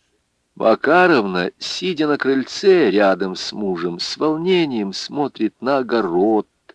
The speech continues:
в котором уже отцвела картошка, на любимую рябину, склонившуюся над старой баней,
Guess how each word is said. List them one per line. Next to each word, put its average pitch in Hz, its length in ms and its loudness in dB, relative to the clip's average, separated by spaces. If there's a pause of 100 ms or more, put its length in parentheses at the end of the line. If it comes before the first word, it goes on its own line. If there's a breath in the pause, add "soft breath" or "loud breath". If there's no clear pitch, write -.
(760)
в - 140 -20
котором 98 380 2
уже 98 180 4
отцвела 98 760 4 (140)
картошка, - 840 -2 (1160)
на 92 80 -2
любимую 170 500 4
рябину, 147 680 -2
склонившуюся 113 1000 -4
над 107 160 -4
старой 101 460 0
баней, 90 600 -4